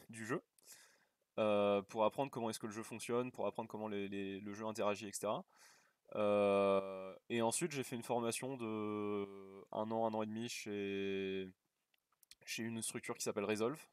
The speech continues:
Euh, et j'ai regardé énormément de contenu d'autres coachs. Et surtout, en fait, euh, du contenu de coachs traditionnels, euh, sportifs, pour, euh, pour apprendre, en fait, sur, euh,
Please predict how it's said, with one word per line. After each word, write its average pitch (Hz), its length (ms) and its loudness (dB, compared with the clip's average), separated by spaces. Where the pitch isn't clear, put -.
Euh, 92 880 -2
et 117 220 0
j'ai 110 320 0
regardé 117 400 4
énormément 120 380 2
de 123 100 -4
contenu 127 360 -8
d'autres 123 240 -6
coachs. - 400 -4
Et 117 120 -2
surtout, 160 340 0
en 156 80 6
fait, - 340 2
euh, 117 140 0
du 113 120 -8
contenu 139 360 -6
de 117 180 -2
coachs - 300 -4
traditionnels, 127 580 0
euh, 101 580 2
sportifs, - 600 -6
pour, 107 300 2
euh, 95 680 0
pour - 160 2
apprendre, 110 280 0
en 104 60 -2
fait, 117 180 -6
sur, 98 280 -2
euh, 92 200 -4